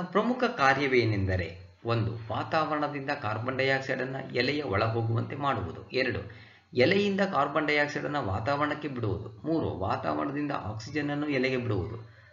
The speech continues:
ನಾಲ್ಕು, ಎಲೆಯಿಂದ ಆಕ್ಸಿಜನ್ ಅನ್ನು ವಾತಾವರಣಕ್ಕೆ ಬಿಡುವುದು. ಹಾಗಾದ್ರೆ ಪತ್ರರಂಧ್ರದ ಪ್ರಮುಖ ಕಾರ್ಯ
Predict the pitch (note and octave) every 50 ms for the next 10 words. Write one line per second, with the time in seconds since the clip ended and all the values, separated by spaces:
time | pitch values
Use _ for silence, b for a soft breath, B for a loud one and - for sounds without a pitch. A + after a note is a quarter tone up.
0 | b b - F#2+ G#2+ B2 C#3 C3 - G#2 F2+ F2 F2+ G2+ B2+ D#3+ F3 F3+ F3+ F3
1 | F3 D3 B2 B2+ - - - - B2+ A#2+ A#2 C3+ F3 F#3+ C#3+ A2 A2 A2 G2+ F2+
2 | F2 E2+ E2+ - - - C#3+ A#2 - F2+ D#2 C#2+ - - - - b b b b
3 | b b _ - - G2 F#2+ F#2 F2+ E2 D#2 E2 F2 - A#2 - E3 D3+ C#3 A#2+
4 | A2+ G#2 G2+ F#2+ F#2 F#2 F#2 - F#2+ F#2+ F#2 F2+ F#2 F#2 - - A2 B2+ C#3+ E3
5 | D3+ C3+ B2+